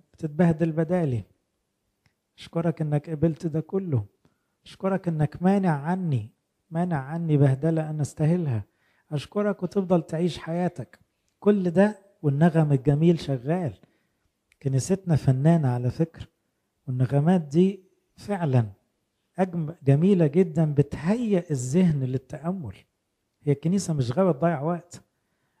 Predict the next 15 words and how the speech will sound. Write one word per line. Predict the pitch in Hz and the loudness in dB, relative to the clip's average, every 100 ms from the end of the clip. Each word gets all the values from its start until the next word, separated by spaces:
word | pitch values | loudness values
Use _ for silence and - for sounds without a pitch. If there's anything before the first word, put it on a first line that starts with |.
| _ | _
الكنيسة | - 151 190 196 | -8 -2 0 0
عاوزة | 175 190 170 | -2 -2 -2
تقول | - 147 143 | -4 -4 0
لنا | 180 180 175 - - | 2 2 0 -4 -2
رص | 160 214 - | 0 0 -2
الكلام | 156 - 156 151 190 160 | -8 -4 -2 0 0 2
ورا | 143 135 | 0 0
بعض | 147 175 139 | -2 -4 -4
ما | 131 | -2
يخليكش | 131 - 139 160 - - | -2 -2 -4 -4 -6 -6
تشبع. | 165 160 151 101 87 _ _ _ _ _ _ _ _ _ _ | -4 -2 -4 -10 -18 _ _ _ _ _ _ _ _ _ _
هي | 151 151 | 0 2
ممكن | 151 196 - 151 147 | 4 0 -2 -4 2
جملة | 196 190 139 | 2 2 -2
واحدة | 156 170 139 120 | -2 -4 -8 -10